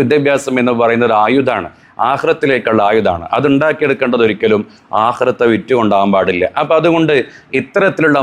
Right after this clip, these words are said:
മതമൂല്യങ്ങളെ, അത് ഇസ്ലാമിൻ്റെ എന്നുള്ളതല്ല, ഏത് മതത്തെയാണെങ്കിലും അതിൻ്റെ മൂല്യങ്ങൾ അംഗീകരിക്കാത്ത സ്ഥാപനങ്ങളെ നമ്മൾ ഒഴിവാക്കി വിടുക. ആ സ്ഥാപനങ്ങളിലേക്ക് നമ്മുടെ കുട്ടികൾ, നമ്മുടെ സൗഹൃദ വലയത്തിലുള്ളവർ പഠിക്കാൻ പാടില്ല, അവരെ ബഹിഷ്കരിക്കുക.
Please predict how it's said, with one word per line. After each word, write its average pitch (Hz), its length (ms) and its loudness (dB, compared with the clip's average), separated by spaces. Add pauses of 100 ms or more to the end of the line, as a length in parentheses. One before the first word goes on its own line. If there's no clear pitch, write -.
മതമൂല്യങ്ങളെ, 113 880 0
അത് 104 160 -4
ഇസ്ലാമിൻ്റെ 170 600 -2
എന്നുള്ളതല്ല, 98 420 0 (240)
ഏത് 156 220 2 (100)
മതത്തെയാണെങ്കിലും 107 840 -2 (340)
അതിൻ്റെ 208 400 2
മൂല്യങ്ങൾ 139 480 2
അംഗീകരിക്കാത്ത 110 960 0 (280)
സ്ഥാപനങ്ങളെ 123 680 0
നമ്മൾ 151 220 0
ഒഴിവാക്കി 165 460 0
വിടുക. 131 200 2 (420)
ആ 139 40 0 (100)
സ്ഥാപനങ്ങളിലേക്ക് 127 800 0
നമ്മുടെ 120 320 0
കുട്ടികൾ, 120 320 0 (380)
നമ്മുടെ 143 300 2
സൗഹൃദ 139 380 2
വലയത്തിലുള്ളവർ 113 540 0 (120)
പഠിക്കാൻ 131 420 -4
പാടില്ല, 98 260 0 (140)
അവരെ 160 260 2
ബഹിഷ്കരിക്കുക. 131 640 0